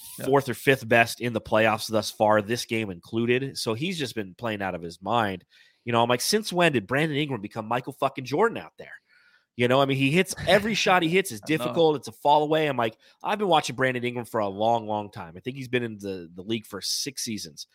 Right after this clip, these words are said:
Speaker 2: And I love Brandon Ingram. I always have. But I've never seen him make shots like this on a consistent basis. I just haven't. His strength has always been getting to the rim,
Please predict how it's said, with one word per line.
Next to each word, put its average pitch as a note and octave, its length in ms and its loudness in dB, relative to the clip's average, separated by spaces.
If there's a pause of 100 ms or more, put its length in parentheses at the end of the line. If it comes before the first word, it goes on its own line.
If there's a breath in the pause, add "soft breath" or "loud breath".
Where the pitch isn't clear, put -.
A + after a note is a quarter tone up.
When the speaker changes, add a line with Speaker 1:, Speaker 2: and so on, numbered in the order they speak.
(280 soft breath)
Speaker 2:
And C3 120 2
I D#3 60 4
love E3 300 2
Brandon G#2+ 260 0
Ingram. F2 240 -14
I G#2 120 -2
always B2 200 -2
have. G#2+ 320 0 (300)
But B2+ 80 0
I've A#2+ 100 0
never D3 280 4
seen D3+ 180 -2
him C3+ 60 -6
make B2 160 0
shots A#2+ 260 0
like A2+ 140 -4
this A#2 180 -6
on G#2+ 80 -6
a G2+ 60 -10
consistent G2 500 -10
basis. D#2+ 340 -12
I A2 120 0
just G#2+ 140 -8
haven't. F#2 300 -8 (520 soft breath)
His E3 200 2
strength D#3 260 2
has B2 120 -4
always B2 240 2
been A#2 160 -8
getting C3+ 220 -2
to C#3+ 120 -6
the C3 80 -2
rim, A2 380 0